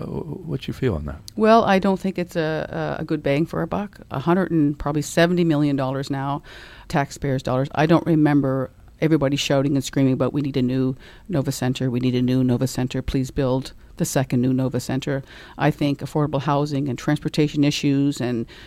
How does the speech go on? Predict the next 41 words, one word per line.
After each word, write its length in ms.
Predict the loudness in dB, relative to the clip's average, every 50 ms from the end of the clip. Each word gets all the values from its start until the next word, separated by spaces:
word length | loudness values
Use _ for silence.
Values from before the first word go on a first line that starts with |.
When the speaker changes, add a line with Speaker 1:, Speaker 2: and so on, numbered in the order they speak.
| -10 -2
Speaker 2:
water 280 | 2 4 6 6 6 6
management 840 | 6 4 4 4 2 2 2 2 2 2 2 2 2 2 0 0 -2
and, 360 | -2 -2 -2 -2 -2 -4 -4
you 80 | -4 -2
know, 180 | -2 -2 -4
let's 200 | -4 -6 -6 -6
get, 180 | -6 -8 -8 -8 -10
uh, 120 | -10 -10 -10 -10 -10 -12 -10 -12 -12 -10
many 640 | -10 -10 -4 2 6 8 10 12 12 12 12 10 10
issues, 520 | 8 4 0 0 -2 -2 -2 -4 -6 -10 -14 -16 -20 -20 -20 -20 -20 -20 -18 -12
but 220 | -6 -4 -2 0
I 80 | 0 0
don't 240 | 2 2 2 2 2
think 180 | 0 -4 -4
the 80 | -2 -2
Nova 240 | -2 -2 -2 -2 -4
Center, 480 | -6 -6 -6 -6 -6 -6 -8 -8 -10 -14 -8 0
and 120 | 6 6
I 60 | 8 8
don't 180 | 8 6 8
Speaker 1:
But, 80 | 8 6
Speaker 2:
think 160 | 6 6 4 2
Speaker 1:
but 120 | 4 4
if 140 | 4 4 4
you 80 | 2 2
look 280 | 4 4 2 0 0 0
out 200 | 0 0 0 -2 -6 -14 -18 -10 -6
the 80 | -2
window 520 | 0 2 2 4 4 4 4 2 2 0 -2
of 80 | -4
the 80 | -4 -6
Wooden 300 | -6 -6 -6 -6 -6 -6
Monkey 360 | -4 -6 -6 -8 -10 -12 -14
across 400 | -14 -12 -8 -4 -4 -4 -4 -6
the 80 | -8 -10
street, 320 | -10 -10 -8 -8 -8 -8 -8 -10
you 100 | -8 -8
see 180 | -8 -6 -6
a 80 | -8 -6
perfect 540 | -4 -4 -4 -2 -2 -4 -4 -6 -10 -10 -12
reflection 680 | -12 -12 -12 -8 -6 -4 -4 -4 -6 -8 -8 -8 -8